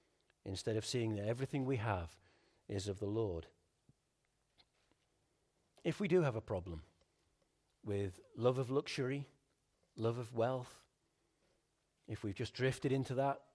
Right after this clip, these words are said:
and we don't prayerfully consider regularly where we are financially, James says it's because we've forgotten that Jesus is coming back. Look at verse three.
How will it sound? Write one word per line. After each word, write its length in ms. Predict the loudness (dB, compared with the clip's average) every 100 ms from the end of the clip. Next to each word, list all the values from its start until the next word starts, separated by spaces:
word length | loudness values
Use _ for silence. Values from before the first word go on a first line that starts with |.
| _ _ _ -6
and 80 | -2
we 80 |
don't 240 | 2 0 2
prayerfully 480 | 4 4 4 0 0
consider 520 | 0 0 0 0 -2 -8 _ _ _ _ _
regularly 680 | 2 2 2 0 -2 -4 -8 _ _ _ -10
where 260 | 0 0
we 120 | 2 0
are 140 | 0
financially, 760 | -2 -2 -2 -4 -6 -8 -10 -12 _ _ _ _ _ _ _ _ _ _ _ _ _
James 260 | -2 0 0
says 160 | 0 0
it's 120 | -4
because 560 | -6 -2 0 0 -6 -14 _ _ _ _ _
we've 160 | -4 -2
forgotten 540 | 0 2 2 2 -2
that 120 | -2 0
Jesus 440 | 0 2 0 -4
is 80 | -4
coming 300 | -2 0 0
back. 340 | -2 -4 -12 -20 _ _ _ _ _ _ _ _ _ _ _ _ _ _
Look 120 | -4 -2
at 80 |
verse 260 | 2 2 0
three. 320 | -4 -4 -4